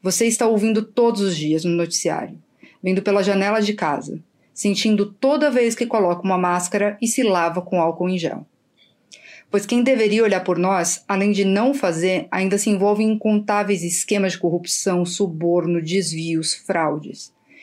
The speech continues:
E o momento que vivemos nos obriga a ter consciência disso. Se você consegue ver isso, enfiar a cabeça em um buraco não vai adiantar. Isso pode ser bom, pois, ao contrário do livro, quem tem olho em terra de cego é rei.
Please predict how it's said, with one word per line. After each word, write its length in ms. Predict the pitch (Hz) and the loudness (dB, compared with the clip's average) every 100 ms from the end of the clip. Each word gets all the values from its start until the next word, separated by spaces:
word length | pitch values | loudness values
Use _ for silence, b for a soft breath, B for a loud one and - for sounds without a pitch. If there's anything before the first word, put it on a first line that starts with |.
| B B | B B
E 60 | 202 | 2
o 20 | |
momento 340 | 208 214 220 | 4 4 0
que 80 | 214 | -2
vivemos 560 | 202 180 208 220 214 - | -2 2 2 2 0 0
nos 240 | 214 190 | 2 2
obriga 440 | 208 185 220 214 208 | 2 2 0 0 0
a 20 | |
ter 140 | 208 | -2
consciência 600 | 202 185 - 175 170 185 | -2 -4 -2 -4 -2 -4
disso. 460 | 170 147 - - - _ _ _ _ B B B B B | -4 -8 -14 -16 -20 _ _ _ _ B B B B B
Se 80 | - | -2
você 240 | 214 220 302 | 0 2 2
consegue 400 | 311 269 220 190 | 2 2 0 0
ver 160 | 175 | 2
isso, 500 | 185 202 202 175 160 - | 2 2 0 -2 -4 -2
enfiar 360 | 208 - 208 | -2 0 0
a 40 | 214 | 0
cabeça 380 | - 185 185 196 | 0 0 0 0
em 40 | |
um 60 | 180 | 0
buraco 380 | 180 185 185 | 0 0 -2
não 340 | 190 185 226 226 | 0 2 2 2
vai 200 | 185 180 | 2 0
adiantar. 460 | 180 180 175 156 - _ _ b b b b | -2 -4 -6 -8 -12 _ _ b b b b
Isso 160 | 202 214 | -2 0
pode 240 | 226 233 | 0 0
ser 180 | - 277 | 2 2
bom, 400 | 208 190 156 156 - _ _ _ _ | 2 2 2 0 -8 _ _ _ _
pois, 200 | 214 190 | 0 2
ao 80 | 185 | 2
contrário 340 | 185 175 170 | 0 0 0
do 80 | 185 | 2
livro, 400 | 196 196 196 220 | 2 2 0 -4
quem 220 | - 240 | -2 0
tem 160 | 277 233 | 2 2
olho 280 | 180 185 - | 2 0 0
em 80 | 214 | 0
terra 240 | 208 185 | 2 0
de 100 | 185 | 0
cego 260 | - 208 247 | 0 0 2
é 60 | 247 | 2
rei. 320 | 214 185 | 2 0